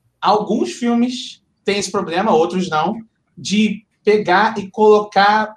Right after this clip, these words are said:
uma coisa ali no filme que ou não vai ser mais usado,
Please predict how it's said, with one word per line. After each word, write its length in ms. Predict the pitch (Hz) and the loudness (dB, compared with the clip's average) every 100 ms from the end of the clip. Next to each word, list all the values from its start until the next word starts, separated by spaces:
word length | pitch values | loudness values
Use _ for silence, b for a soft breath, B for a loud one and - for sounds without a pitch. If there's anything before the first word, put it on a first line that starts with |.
| - | -12
uma 280 | 175 196 - _ | -6 -6 -8 _
coisa 340 | 196 240 220 | 2 2 2
ali 120 | 190 | -2
no 120 | 190 175 | -2 -4
filme 520 | - 233 185 143 - _ _ _ | -4 -4 -4 -6 -14 _ _ _
que 220 | 208 208 | -2 0
ou 140 | 370 359 | 2 2
não 120 | 285 | 2
vai 100 | 247 | 2
ser 100 | 220 | 0
mais 160 | 202 | -2
usado, 540 | 185 185 120 135 220 | -4 -4 -6 -6 -10